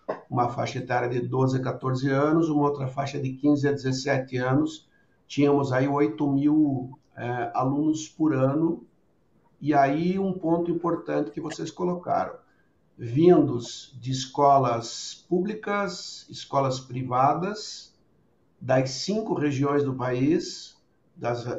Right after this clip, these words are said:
das áreas mais ricas às áreas mais pobres. E dentro dos jogos, há alguns anos, e estou falando aí do dois mil e dezesseis, dois mil e quinze, dezessete, nós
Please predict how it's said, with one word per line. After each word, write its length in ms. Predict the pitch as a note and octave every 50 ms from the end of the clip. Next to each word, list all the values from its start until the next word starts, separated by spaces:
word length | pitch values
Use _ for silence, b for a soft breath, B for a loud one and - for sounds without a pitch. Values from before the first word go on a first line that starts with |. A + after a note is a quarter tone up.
| - - _
das 340 | B2+ C3 C3 C3 B2+ -
áreas 380 | E3 D#3+ C3 C3 C3 B2+ B2 A#2+
mais 300 | A#2+ B2 B2 B2 B2 A#2+
ricas 480 | - D3 F3 E3+ - - G3 F#3 D#3+ E3+
às 180 | E3 C#3 C3+
áreas 320 | D3 C#3+ C#3+ D3 D3 C3+ C3+
mais 240 | C#3 D3 D3+ D3
pobres. 640 | - - - A#2+ A2+ G#2 G2+ - - - - - _ _ _ _ _ _ _ _ _ _ _ _ _ _ _ _ _ _ _ _ _ _
E 80 | G3 F#3
dentro 460 | F3 G3+ B3 C4+ C#4 C4+ C4 A#3+ F#3+
dos 180 | D#3 D3 C3+
jogos, 760 | B2 C3 C#3+ E3+ G3+ A3+ G#3+ D#3+ - - - - - - _ _ _ _
há 80 | - B2
alguns 480 | B2+ B2+ B2+ C3 C#3 C#3+ C#3 B2+ B2+
anos, 260 | C#3 D3 D3 C#3 B2
e 60 | C3 C3
estou 180 | B2+ C3 B2
falando 260 | B2 B2+ C3 C3+ C3+
aí 100 | C3 C3
do 120 | B2+ B2+ C3
dois 220 | B2+ B2 A#2 A#2+
mil 160 | B2 B2+ C3+
e 20 | B2+
dezesseis, 800 | - A2+ A2+ G#2+ - - - B2 C3+ D3 D#3+ D#3+ D#3 D3+ C3 -
dois 160 | A2+ A2 A2
mil 180 | A2+ A#2 A2 A#2
e 40 |
quinze, 640 | - - - B2+ C#3 D3+ D#3 D3+ C#3 B2+ - - - - - _
dezessete, 600 | - - G#2+ A2 - - - - - - - - _ _ _ _ _ _ _ _ _ _ _ _ _ _ _ _ -
nós 760 | C3 C#3+ D#3 E3+ F3 F#3 G3+ A3 G#3+ - - - - - _